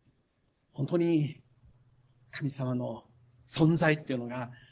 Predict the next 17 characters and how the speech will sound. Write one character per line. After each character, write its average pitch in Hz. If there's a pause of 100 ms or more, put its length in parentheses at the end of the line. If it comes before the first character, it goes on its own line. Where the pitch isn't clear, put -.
こ -
う、 -
実 135
感 208
を 190
持 185
っ 180
て 139
迫 170
っ 190
て 196
く 208
る 185
ん 147
で 135
す 147
が、 156